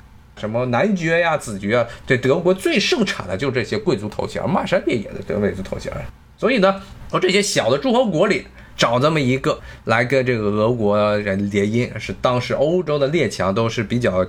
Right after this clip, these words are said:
同意的事情。所以包括叶卡捷琳娜，她能够去俄国原因，就是因为她老公是一个从在德意志境内不起眼的，按着巴登这个地方，巴登其实也不算是最小的这么一些地方了。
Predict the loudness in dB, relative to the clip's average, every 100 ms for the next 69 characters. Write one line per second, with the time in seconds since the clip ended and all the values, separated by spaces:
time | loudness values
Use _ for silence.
0 | -4 -4 0 4 4 4 2 2 2 0
1 | -4 -8 -20 -20 -20 -20 -18 -2 2 4
2 | 4 2 2 2 0 0 0 2 2 2
3 | 0 -12 -20 -18 -4 -2 0 -2 -2 -2
4 | -2 -2 -2 -2 -6 -14 -14 -4 -2 0
5 | 0 0 0 0 -4 -6 -6 -4 0 0
6 | 0 0 -2 0 0 0 -6 -8 -8 -10
7 | -12 -2 0 4 2 2 0 0 -4 2
8 | 2 4 0 0 0 0 2 0 0 -4
9 | -2 0 0 0 -2 0 0 0 0 0
10 | 0 2 0 -2 -2 -2 -2 -2 -2 -2
11 | -2 -2 0 -2 -4 0 0 0 -2 0
12 | 0 0 -2 -2 -2 -2 -2 -4 -2 -2
13 | 0 0 -2